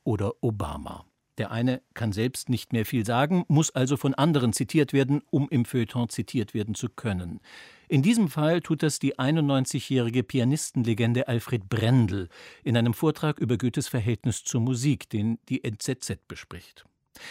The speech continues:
Brendel zeigt sich enttäuscht, dass ausgerechnet Schubert und Beethoven Goethe fremd geblieben sind. Er zieht daraus den narzissmuskritischen Schluss, Goethe habe den tiefsten Zugang zur Musik eben doch nur im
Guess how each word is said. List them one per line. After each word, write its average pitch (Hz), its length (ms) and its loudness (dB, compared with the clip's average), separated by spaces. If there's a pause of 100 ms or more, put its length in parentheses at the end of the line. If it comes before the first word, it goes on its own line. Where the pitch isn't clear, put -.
(160)
Brendel 151 360 2
zeigt 139 260 -2
sich - 180 -4
enttäuscht, 120 640 -6 (200)
dass - 160 -4
ausgerechnet 143 560 0
Schubert 156 340 0
und 131 160 -2
Beethoven 135 560 -2
Goethe 120 240 -2
fremd 143 300 -4
geblieben 98 340 -10
sind. 107 380 -16 (480)
Er 135 100 -2
zieht - 260 -4
daraus 160 360 0
den 139 200 4 (140)
narzissmuskritischen 117 1040 -2
Schluss, 180 380 -4 (340)
Goethe 170 400 4
habe 147 360 4 (200)
den 123 320 4
tiefsten - 480 -2
Zugang 151 460 4
zur - 180 -2
Musik 120 500 0
eben 117 320 2
doch - 260 0
nur 123 260 0
im 131 180 2